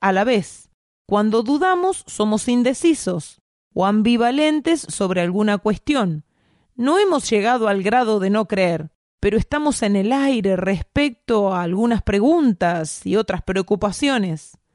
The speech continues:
Karl Barth lo expresó de esta manera: "Dudar no significa negar o contradecir.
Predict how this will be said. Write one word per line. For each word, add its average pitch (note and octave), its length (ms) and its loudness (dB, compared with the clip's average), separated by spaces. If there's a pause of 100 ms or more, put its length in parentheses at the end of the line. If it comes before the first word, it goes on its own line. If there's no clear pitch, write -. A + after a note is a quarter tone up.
(360)
Karl E4 240 -4 (100)
Barth C#4 460 0
lo G3+ 160 0
expresó G#3 560 0
de G3+ 300 0
esta G3 240 -4
manera: D#3+ 560 -4 (640)
"Dudar A3+ 520 2
no B3 180 0
significa B3+ 680 0
negar G3+ 320 0
o G3 60 0
contradecir. F3 840 -4